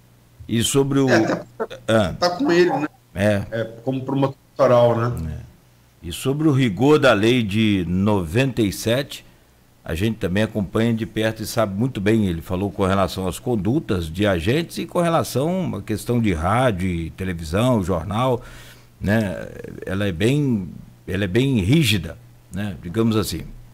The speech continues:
Speaker 1: O que
Speaker 2: Ah,
Speaker 1: é
Speaker 2: sim. Por exemplo, a gente só pode falar em pré-candidato, não pode falar em candidato.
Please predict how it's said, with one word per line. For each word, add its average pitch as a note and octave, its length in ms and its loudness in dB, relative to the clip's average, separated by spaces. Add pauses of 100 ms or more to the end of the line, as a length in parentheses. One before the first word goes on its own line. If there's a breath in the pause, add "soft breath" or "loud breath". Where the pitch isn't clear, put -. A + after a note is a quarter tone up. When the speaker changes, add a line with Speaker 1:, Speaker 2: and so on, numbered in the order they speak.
(1000 soft breath)
Speaker 1:
O C3+ 80 -6
que A#3+ 100 6
Speaker 2:
Ah, - 20 6
Speaker 1:
é A#3+ 40 4
Speaker 2:
sim. F3 480 0
Por C#3+ 160 -4
exemplo, D3 360 0
a F3+ 60 -2
gente D#3+ 240 -6
só E3 140 -2
pode - 240 0
falar D3+ 240 2
em F3+ 40 -2
pré-candidato, E3 880 0
não A2+ 80 -4
pode B2+ 200 -2
falar B2+ 240 -2
em C3 40 -6
candidato. B2 800 0